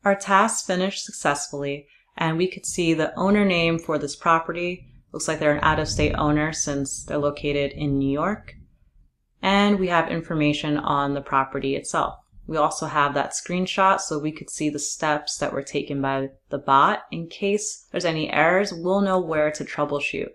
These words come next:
And what's really awesome here is that if we want to integrate this, say, within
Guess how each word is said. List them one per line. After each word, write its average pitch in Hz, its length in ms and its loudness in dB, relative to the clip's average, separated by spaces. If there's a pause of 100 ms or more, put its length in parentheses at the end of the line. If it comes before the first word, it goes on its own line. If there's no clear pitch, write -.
(480)
And 180 120 0
what's 185 180 -2
really 190 300 2
awesome 165 500 2
here 147 420 0 (280)
is 165 80 -4
that 165 160 0
if 170 180 -8
we 202 100 4
want 185 280 0
to - 260 -8
integrate 165 600 0
this, 180 300 -2
say, 143 480 2 (300)
within 143 540 -2